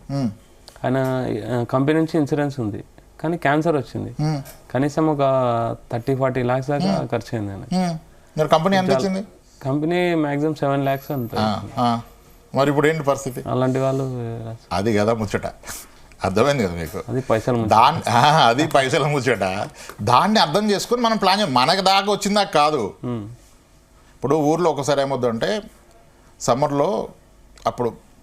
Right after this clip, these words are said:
Speaker 1: పాతకాలంలో ఒక ముప్పై ఏళ్ళ క్రితం అన్ని గడ్డిళ్ళు ఉంటాయి కదా, ఒక గడ్డింటికి నిప్పు అందుకుంది అనుకో, ఇంకా అది గాలి వస్తే ఎలా వెళ్ళిపోద్ది కదా.
Speaker 2: అవును.
Speaker 1: చాలామంది ఏంటంటే అక్కడికి వెళ్ళి ఆపటం మొదలేసి వీడింటి మీద నీళ్ళు పోసుకుంటాడు.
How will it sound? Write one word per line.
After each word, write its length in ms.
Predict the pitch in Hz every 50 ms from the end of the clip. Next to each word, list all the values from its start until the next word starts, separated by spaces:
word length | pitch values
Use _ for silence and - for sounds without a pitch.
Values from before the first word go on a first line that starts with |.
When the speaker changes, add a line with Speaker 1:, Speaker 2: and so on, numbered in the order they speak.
| - - - - 107 - -
Speaker 1:
పాతకాలంలో 440 | 120 117 120 104 101 90 85 -
ఒక 140 | - - -
ముప్పై 240 | 101 104 101 107 107
ఏళ్ళ 100 | 110 110
క్రితం 280 | 107 107 95 - 120 135
అన్ని 220 | - 117 131 135
గడ్డిళ్ళు 360 | 110 107 107 113 123 123 110
ఉంటాయి 220 | 95 82 - - 78
కదా, 180 | 76 76 76 - - - - - _ - - - - - -
ఒక 200 | 135 147 139 147
గడ్డింటికి 340 | 139 147 170 180 190 190 156
నిప్పు 200 | 147 135 - 151
అందుకుంది 280 | 143 135 120 110 98 90
అనుకో, 240 | 82 78 - 85 - - - - _ - - - - - - - - - - - - - - _ - - - - - - - - - 147
ఇంకా 160 | 156 156 180
అది 100 | 160 160
గాలి 280 | 135 139 143 160 175
వస్తే 200 | 185 180 - 190
ఎలా 140 | 170 170 175
వెళ్ళిపోద్ది 360 | 180 151 147 147 165 156 120
కదా. 240 | 104 95 90 87 - - - -
Speaker 2:
అవును. 240 | 113 110 101 110 120 - - - - -
Speaker 1:
చాలామంది 320 | 151 180 214 214 208 190 180
ఏంటంటే 240 | 165 165 151 151 156
అక్కడికి 300 | - - 175 170 170 196
వెళ్ళి 140 | 196 185
ఆపటం 240 | 170 165 151 180 156
మొదలేసి 300 | 160 156 151 165 - 190
వీడింటి 280 | 151 175 190 196 196 202
మీద 120 | 190 185
నీళ్ళు 180 | 180 175 170 151
పోసుకుంటాడు. 400 | 139 - - 123 101 101 85